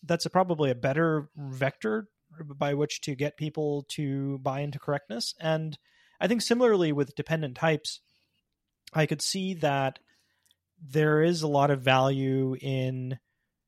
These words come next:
uh, certain places. I think, uh, for example, uh,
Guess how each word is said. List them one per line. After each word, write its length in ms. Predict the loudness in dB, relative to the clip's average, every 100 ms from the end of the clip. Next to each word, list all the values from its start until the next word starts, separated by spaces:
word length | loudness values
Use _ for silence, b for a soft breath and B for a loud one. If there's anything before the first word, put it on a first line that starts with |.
| _ -4
uh, 300 | -2 0 -2
certain 340 | -2 -2 -2 -4
places. 540 | -2 -2 -2 -6 -4
I 140 | -4
think, 400 | -2 -4 -6 -12 _
uh, 320 | -2 0 0 -2
for 180 | -2
example, 880 | 0 0 0 2 4 4 4 2 0 _ _ _ _ _ _
uh, 280 | -4 -2 -4